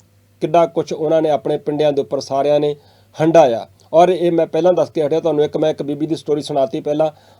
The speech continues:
ਔਰ ਇਹ ਦੂਜੀ ਸਟੋਰੀ ਹੈ। ਪਤਾ ਨਹੀਂ ਅਣਗਿਣਤ ਕਹਾਣੀਆਂ ਇੱਦਾਂ ਦੀਆਂ ਹੈਗੀਆਂ ਨੇ, ਔਰ ਬਹੁਤ ਸਾਰੇ ਮੁਕਾ-, ਮਾਮਲਿਆਂ ਦੇ ਵਿੱਚ ਤੇ ਬਹੁਤ ਸਾਰਿਆਂ ਨੂੰ ਅਦਾਲਤਾਂ ਦੇ ਵਿੱਚ ਸਜ਼ਾਵਾਂ ਹੋ ਵੀ ਚੁੱਕੀਆਂ ਨੇ, ਔਰ ਬਹੁਤ ਸਾਰੇ ਕੇਸ ਹਾਲੇ ਪੈਂਡਿੰਗ ਪਏ ਹੋਏ ਹੈ।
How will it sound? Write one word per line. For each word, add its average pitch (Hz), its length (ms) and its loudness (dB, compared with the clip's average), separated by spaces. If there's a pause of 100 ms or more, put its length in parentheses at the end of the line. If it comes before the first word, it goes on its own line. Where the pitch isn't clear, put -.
ਔਰ 156 120 6
ਇਹ 175 100 6
ਦੂਜੀ 147 280 -2
ਸਟੋਰੀ 165 300 -2
ਹੈ। 190 40 2
ਪਤਾ 202 340 0
ਨਹੀਂ 208 140 0 (120)
ਅਣਗਿਣਤ 170 480 0
ਕਹਾਣੀਆਂ 165 440 0
ਇੱਦਾਂ 143 200 0
ਦੀਆਂ 143 160 -2
ਹੈਗੀਆਂ 120 300 -4
ਨੇ, 95 100 -10 (460)
ਔਰ 156 100 2
ਬਹੁਤ 165 280 4
ਸਾਰੇ 185 180 0
ਮੁਕਾ-, 151 380 2
ਮਾਮਲਿਆਂ 147 400 2
ਦੇ 151 80 0
ਵਿੱਚ 156 140 -2
ਤੇ 175 260 0 (280)
ਬਹੁਤ 160 200 4
ਸਾਰਿਆਂ 160 280 0
ਨੂੰ 175 220 0 (100)
ਅਦਾਲਤਾਂ 143 420 2
ਦੇ 151 60 0
ਵਿੱਚ 147 280 -2 (240)
ਸਜ਼ਾਵਾਂ 151 480 2
ਹੋ 143 180 -2
ਵੀ 160 100 -2
ਚੁੱਕੀਆਂ 151 380 -4
ਨੇ, 113 120 -6 (120)
ਔਰ 143 140 2
ਬਹੁਤ 151 260 -2
ਸਾਰੇ 175 220 -4 (140)
ਕੇਸ 156 340 -4
ਹਾਲੇ 156 320 0
ਪੈਂਡਿੰਗ 175 520 2
ਪਏ 180 180 4
ਹੋਏ 131 280 -2
ਹੈ। 104 120 -8